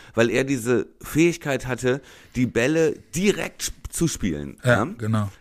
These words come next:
Speaker 1: Weil der selten den Ball angenommen hat, sondern immer gleich versucht hat, direkt das Spiel zu verändern.
Speaker 2: Ja, das wollte
Speaker 1: So.
Speaker 2: ich gerade sagen, ne, weil i-,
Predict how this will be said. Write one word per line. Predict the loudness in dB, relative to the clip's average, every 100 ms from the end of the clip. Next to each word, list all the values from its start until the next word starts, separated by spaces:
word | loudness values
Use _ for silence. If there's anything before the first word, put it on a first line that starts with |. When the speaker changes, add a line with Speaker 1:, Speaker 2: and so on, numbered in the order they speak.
| _
Speaker 1:
Weil | 0 4
der | 6
selten | 4 4 2 0
den | -2 2
Ball | 2
angenommen | 2 0 0 2 0
hat, | -2 -2
sondern | -2 -2 -2
immer | -2 -2 -2
gleich | 0 2 2 0 -4 -16 -20 -20
versucht | -4 -4 -2 -4 -4
hat, | -4 -4 -4 -14 -20 -20 -20 -20 -20 -20 -20 _ -20 -20 _ -20 -20 -20 -20 -20 -2
direkt | 4 4 4
das | 2
Spiel | 2 0
zu | 0
verändern. | -2 -4 -4 -6 -8 -10 -16 -14
Speaker 2:
Ja, | -2 2
das | 4
wollte | 4 2
Speaker 1:
So. |
Speaker 2:
ich | 2
gerade | 2 4
sagen, | 4 4 4
ne, | 6
weil | 4 2
i-, | 2